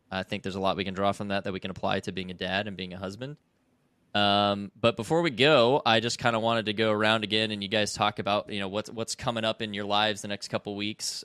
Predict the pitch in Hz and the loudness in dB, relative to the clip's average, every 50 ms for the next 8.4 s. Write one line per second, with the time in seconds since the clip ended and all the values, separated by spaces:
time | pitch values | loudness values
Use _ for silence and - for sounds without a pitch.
0 | - 92 95 95 90 92 95 95 95 92 98 101 98 98 101 98 - - - 98 | -8 -6 -6 -6 -6 -6 -8 -8 -8 -6 -6 -6 -6 -6 -6 -6 -8 -6 -4 -2
1 | 95 98 98 98 101 95 92 98 95 95 95 95 98 95 92 - _ _ _ _ | -2 -2 -2 -4 -4 -4 0 0 2 2 2 2 2 0 -2 -6 _ _ _ _
2 | - 92 92 90 90 90 90 85 87 92 90 92 _ _ _ _ _ _ _ _ | -10 -8 -6 -4 -4 -4 -4 -6 -8 -10 -12 -16 _ _ _ _ _ _ _ _
3 | _ _ - 95 90 90 98 98 - - - 98 90 - 110 95 98 98 95 95 | _ _ -6 -6 -4 -4 -4 -4 -4 -6 -8 -10 -10 -10 -8 -8 -8 -6 -4 -4
4 | 95 95 95 95 95 95 95 - _ _ _ _ _ _ _ _ _ - 92 92 | -4 -2 -2 -4 -4 -4 -6 -8 _ _ _ _ _ _ _ _ _ -4 -2 0
5 | 90 90 87 - _ - - 113 - 98 98 92 92 - - 104 101 101 98 98 | 0 -2 -2 -4 _ -12 -10 -8 -6 -6 -6 -8 -6 -4 -4 -2 -2 -2 -4 -4
6 | 98 98 101 98 98 98 - - - - 101 95 92 87 95 - 101 98 95 92 | -2 0 2 2 2 0 -2 -6 -12 -10 -10 -8 -8 -10 -10 -10 -10 -10 -10 -8
7 | - - 107 104 104 101 98 95 95 95 - 110 104 98 101 98 - - 101 98 | -8 -6 -6 -6 -6 -6 -8 -8 -8 -10 -10 -10 -10 -8 -10 -10 -6 -4 -4 -4
8 | 95 95 - - 92 92 92 92 | -4 -6 -10 -16 -16 -14 -14 -14